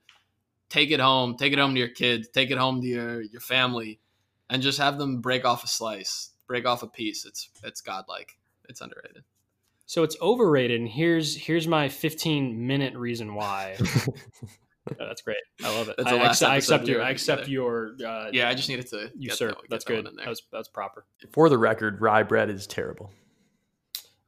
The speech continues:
Speaker 2: All right. Well, that's a terrible take.
Speaker 3: <laughs>
Speaker 2: Keep that in mind.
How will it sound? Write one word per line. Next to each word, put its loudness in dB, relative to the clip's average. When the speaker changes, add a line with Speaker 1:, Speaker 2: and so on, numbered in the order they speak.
Speaker 2:
All -6
right. -4
Well, 2
that's 0
a -8
terrible 0
take. -6
Speaker 3:
<laughs> -2
Speaker 2:
Keep 2
that 0
in -8
mind. -4